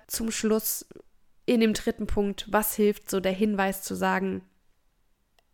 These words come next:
ich muss auch nicht immer perfekte Entscheidungen treffen, denn die eine perfekte Entscheidung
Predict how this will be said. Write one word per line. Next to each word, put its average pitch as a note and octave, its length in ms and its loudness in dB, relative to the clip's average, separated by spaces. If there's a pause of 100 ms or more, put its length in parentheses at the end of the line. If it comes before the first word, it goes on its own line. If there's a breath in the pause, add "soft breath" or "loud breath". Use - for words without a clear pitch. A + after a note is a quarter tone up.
(100)
ich - 180 -2
muss A3 300 0
auch G3+ 220 2
nicht G#3+ 240 -2
immer G3+ 240 2
perfekte G#3 760 -4
Entscheidungen F#3+ 640 -2
treffen, G3+ 400 -6
denn F3+ 320 -6 (180)
die A#3 240 0
eine G3+ 240 0
perfekte - 480 -2
Entscheidung G#3 540 0